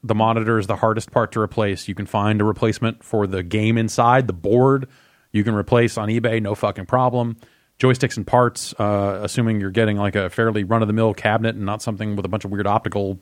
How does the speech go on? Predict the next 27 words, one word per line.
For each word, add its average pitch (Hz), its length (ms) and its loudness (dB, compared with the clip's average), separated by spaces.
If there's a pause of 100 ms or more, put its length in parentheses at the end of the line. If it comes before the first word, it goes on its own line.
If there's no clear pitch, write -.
sticks - 460 -2
and 87 200 -4 (720)
Tron 104 280 2
controllers, 101 500 0
you 107 180 -4
know, 90 220 -2
spinners 104 460 0
and, 98 140 -6
and 98 120 0
all 101 100 6
that 113 140 4
stuff, 104 280 0
like, 98 300 -2
you 107 80 -6
know, 92 220 -8
that, 95 200 -6
that 104 120 -2
stuff's 101 180 -2
all, 117 140 0
even, 139 340 0
even 143 140 4
that 120 140 2
stuff's - 200 -4
pretty 101 340 -2
easy 107 160 0
to 101 100 -2
replace. 104 420 4